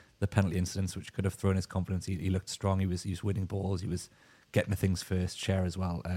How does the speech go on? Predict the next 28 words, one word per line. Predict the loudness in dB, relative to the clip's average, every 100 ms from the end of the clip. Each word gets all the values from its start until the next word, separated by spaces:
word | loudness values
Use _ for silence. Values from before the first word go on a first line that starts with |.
| -2
and | -2 -2
Trippier | -2 -2
obviously | -2 -2 -2
leading | -2 0 0
as | 0
he | 0
always | -2 -2
does. | -4 -4
So | -2 -4 -6 -20 -20 -6
it | -2
was | 0
a | 4
really, | 4 4 2 -2 -12 -12 -12 -16 -2
it | 2
was | 6
a |
really | 8 8
interesting | 6 4 4 2
game | 6 6 6
in |
terms | 4 4 4
of, | 2 0 -6 -2
um, | 2 2 0 -4 _ _
just | -2 0
being | 0 0 -2
shite | 0 4 4 2
first | 2 2 0
half, | -2 -2 -4